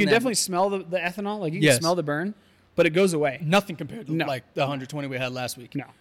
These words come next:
Speaker 2: Um,
Speaker 1: No, my, my, my nostrils are s-, are still clear
Speaker 2: Yeah.
Speaker 1: from
Speaker 2: <laughs>
Speaker 1: Knob Creek.
Speaker 2: Doesn't
Speaker 1: Matter of
Speaker 2: seem
Speaker 1: fact, it's in my house, and I have not, I have
Speaker 2: <laughs>
Speaker 1: not tasted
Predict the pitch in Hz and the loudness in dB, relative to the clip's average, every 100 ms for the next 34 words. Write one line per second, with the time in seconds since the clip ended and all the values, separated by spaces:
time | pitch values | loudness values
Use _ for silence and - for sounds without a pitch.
0 | - 143 135 123 110 _ _ _ _ _ | -6 -2 -2 -4 -10 _ _ _ _ _
1 | _ - 147 143 160 160 156 156 151 160 | _ -10 -4 -2 -4 -6 -8 -8 -10 -8
2 | 151 165 156 170 139 131 - - 135 - | -4 -2 -4 -6 -8 -8 -10 -12 -12 -4
3 | 147 131 180 156 127 - 247 - 226 226 | -4 -2 0 2 2 2 0 2 0 0
4 | 240 131 151 127 185 147 - 190 180 180 | -4 -4 -8 -4 -6 -4 2 6 6 6
5 | 180 160 190 185 175 143 156 139 139 127 | 2 -4 -4 0 0 0 -2 -4 -8 -10
6 | 143 139 135 - - - 151 151 151 143 | -8 -8 -10 -14 -16 -6 0 0 0 -2
7 | 156 - | -2 0